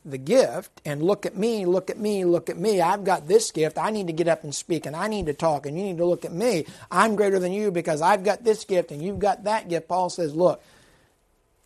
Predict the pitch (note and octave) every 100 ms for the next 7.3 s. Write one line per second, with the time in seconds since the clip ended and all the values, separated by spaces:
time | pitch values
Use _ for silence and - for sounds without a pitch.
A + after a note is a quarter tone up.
0 | _ _ _ _ _ _ E3 D#3 A3 F#3+
1 | F#3 F3 D3+ - F#3 E3 C#3+ C#3 D3 F#3+
2 | E3+ D3+ C#3 D3 D3+ D#3 D#3 C3+ A#2+ B2+
3 | B2 A2+ C3 G3 B3 G3+ F#3+ F3+ E3+ D3+
4 | D#3 C#3+ C#3 C#3 - A#2+ C3 A#2+ B2 A2
5 | - - - _ _ _ _ _ _ _
6 | _ F3 F3 F3+ E3+ D3+ E3 D#3+ A#2+ B2
7 | A#2+ - -